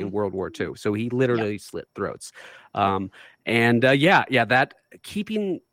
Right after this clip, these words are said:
Speaker 2: the spirit of Tolkien was amazing because this is an author who is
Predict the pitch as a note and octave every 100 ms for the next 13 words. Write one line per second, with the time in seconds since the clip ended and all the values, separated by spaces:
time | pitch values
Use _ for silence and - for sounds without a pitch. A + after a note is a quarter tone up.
0 | _ _ _ - G3 _ _ _ C3 C3+
1 | - E3 E3+ C#3 A#2 A#2 A2 - A2+ G#2+
2 | A2+ A#2 B2+ B2 F#2 F2+ G#2+ G#2+ C#3 F#3
3 | F3 D#3+ D3 - B2+ B2+ A#2 F#2 F#2+ A2+
4 | G#2+ -